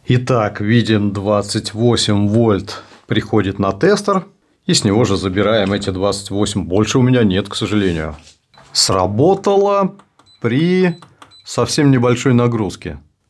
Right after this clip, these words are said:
Где-то сто миллиампер вот сейчас перевалил рубеж. Чуть больше, триста, четыреста, ну вот где-то так. Да, и начало моргать таким оранжевым цветом. Сто ватт также моргает оранжевым.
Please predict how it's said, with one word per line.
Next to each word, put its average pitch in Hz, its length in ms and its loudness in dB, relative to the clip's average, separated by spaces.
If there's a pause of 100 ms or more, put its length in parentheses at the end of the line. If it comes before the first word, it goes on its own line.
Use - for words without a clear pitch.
Где-то 143 600 0
сто 139 260 0
миллиампер 120 560 2
вот 85 160 -4
сейчас - 540 -6 (720)
перевалил 104 640 4
рубеж. 131 600 0 (240)
Чуть 98 180 -2
больше, 143 380 2
триста, 160 420 0
четыреста, 151 480 -2
ну 180 80 4
вот 160 140 4
где-то 120 320 0
так. 90 340 -4 (440)
Да, 120 260 2
и 104 180 -4
начало 139 480 2
моргать 110 560 0 (540)
таким 113 500 2
оранжевым 113 560 2
цветом. 90 560 -2 (560)
Сто 117 480 0
ватт 101 380 0 (220)
также 101 360 0
моргает 156 480 4
оранжевым. 160 760 2